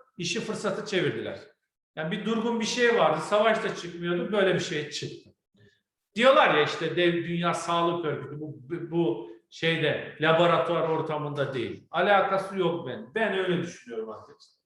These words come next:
Ben öyle düşünüyorum. E, dü-, Birinci Dünya Savaşı'nda on milyon, İkinci Dünya Savaşı'nda altmış milyon insan öldü arkadaşlar.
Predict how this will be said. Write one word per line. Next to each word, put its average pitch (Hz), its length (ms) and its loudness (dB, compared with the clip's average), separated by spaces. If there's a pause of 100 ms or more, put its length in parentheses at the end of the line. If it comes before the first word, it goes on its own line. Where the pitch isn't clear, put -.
(100)
Ben 170 180 -4
öyle 127 280 -4
düşünüyorum. - 400 -16 (1400)
E, 151 60 -8
dü-, 160 520 -2
Birinci 196 320 4
Dünya 208 320 2
Savaşı'nda 185 760 2
on 202 260 2
milyon, 143 540 0
İkinci 185 400 -10
Dünya 190 300 0
Savaşı'nda 175 600 -4
altmış 165 600 -2
milyon 175 440 -2
insan 175 480 -2
öldü 113 280 -4
arkadaşlar. 110 640 -12